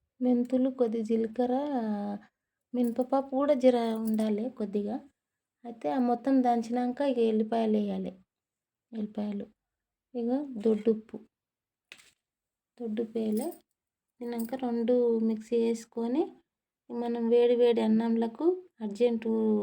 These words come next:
కూర కాలేదనుకో, వేడి వేడి అన్నంలకు ఇక మనం తాలిపేసుకోవాలి. తాలిపేసుకొని మంచిగా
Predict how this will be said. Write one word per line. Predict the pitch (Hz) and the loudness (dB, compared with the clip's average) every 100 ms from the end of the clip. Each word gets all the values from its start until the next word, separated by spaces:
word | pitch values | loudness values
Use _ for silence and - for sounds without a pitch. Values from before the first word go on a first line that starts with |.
| 208 _ _ _ | -4 _ _ _
కూర | - 254 240 233 | -2 0 2 2
కాలేదనుకో, | 220 220 220 220 214 208 214 196 202 _ _ _ _ _ _ _ _ | 2 2 2 4 4 2 0 -4 -6 _ _ _ _ _ _ _ _
వేడి | 247 254 247 | 0 2 4
వేడి | 247 240 | 4 4
అన్నంలకు | 233 226 233 233 240 233 330 320 | 2 2 2 0 -2 0 0 4
ఇక | 254 233 | 4 4
మనం | 220 220 220 208 214 - - _ - - - - _ - - | 4 6 4 4 -2 -14 -18 _ -20 -20 -20 -20 _ -14 -10
తాలిపేసుకోవాలి. | - 208 214 220 214 - 214 190 208 330 - - - - _ - - - - | -4 -2 6 8 8 2 -2 -2 0 -2 -6 -4 -4 -4 _ -8 -8 -12 -14
తాలిపేసుకొని | - 233 233 226 240 226 - 240 262 392 - _ _ - - - _ - - - _ _ _ _ _ _ _ _ _ _ _ _ _ _ _ _ _ _ _ | -6 -4 -2 -2 -2 -4 -6 -2 0 -2 -6 _ _ -8 -8 -10 _ -4 -4 -14 _ _ _ _ _ _ _ _ _ _ _ _ _ _ _ _ _ _ _
మంచిగా | 262 254 - 269 302 | -8 -8 -6 -8 -6